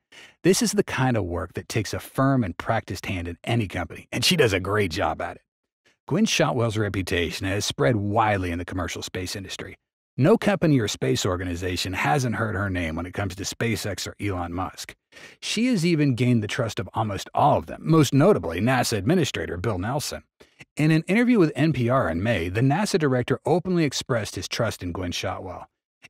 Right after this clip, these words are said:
"Elon Musk, one of the most important decisions he made, as a matter of fact, is he picked a president named Gwynne Shotwell. She runs SpaceX. She's excellent, and so I have no concerns." This also makes us somewhat less anxious about the upcoming fourth launch of Starship.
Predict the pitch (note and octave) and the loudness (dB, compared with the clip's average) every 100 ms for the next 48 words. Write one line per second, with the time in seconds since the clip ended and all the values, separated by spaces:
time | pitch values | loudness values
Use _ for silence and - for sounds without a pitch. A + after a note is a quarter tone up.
0 | - B3 C#4 C4 A#3 A#3 A#3 - B3 A3+ | 0 4 6 6 6 4 4 2 4 6
1 | G#3+ G3 E3 - A#3 A3+ A3+ A3 G3 F#3+ | 4 4 2 4 4 6 6 6 6 4
2 | - G3+ G3 F#3+ F3 F3 F3+ F3 D3+ F3+ | 2 2 4 6 6 4 4 2 4 2
3 | E3+ D3 B2 - A3+ A#3 - - E3 D#3 | 4 2 0 2 2 4 2 2 2 2
4 | C#3+ B2 A#2 G2+ C3+ F3 E3+ - D3+ A2 | 0 0 0 0 0 0 0 2 2 2
5 | F#2 D#2 D#2+ - C4+ A3+ G#3+ G#3 - E3+ | -2 -2 -4 0 4 6 6 4 2 4
6 | E3+ - D#2 - G#3 - F3+ - G#2+ E2 | 4 2 -2 -2 -2 0 0 0 -2 -4
7 | - A#2+ - D#3 C#3+ G#3+ G#3+ B2 D3+ D#3+ | -4 -4 2 2 4 4 4 6 6 6
8 | C#3+ B2 - G#2+ F#2 - - _ _ _ | 4 0 -2 -6 -8 -10 -12 _ _ _
9 | _ _ _ E3+ C4+ - - - C3+ C#3+ | _ _ _ 2 2 2 -4 0 2 2
10 | - D#2+ E2 F2 - G2 - C3+ A#2+ G#2 | 0 -4 -4 -4 -4 -4 0 2 2 0
11 | G2 B2+ - F#2+ E2+ - F#2 - F#2+ F#2 | 0 0 0 0 -2 -4 -4 -2 -2 -2
12 | A2+ - A#2+ - G#2+ F#2 - C#3 A2 F#2+ | -2 0 0 -2 -2 -4 -4 -2 -2 -2
13 | F2 - - G2 F#2 - | -4 -6 -6 -6 -4 -8